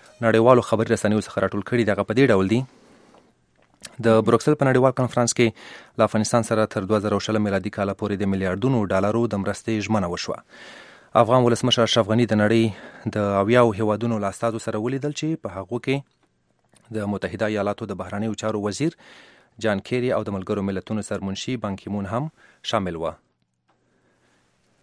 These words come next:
د اروپایي ټولنې د بهرني سیاست،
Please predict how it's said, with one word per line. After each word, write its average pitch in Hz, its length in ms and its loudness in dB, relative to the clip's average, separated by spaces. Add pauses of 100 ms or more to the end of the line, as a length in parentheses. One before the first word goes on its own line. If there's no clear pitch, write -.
(500)
د 110 100 -4
اروپایي 113 440 2
ټولنې 156 240 0
د 135 80 2
بهرني 127 360 -2
سیاست، 131 440 0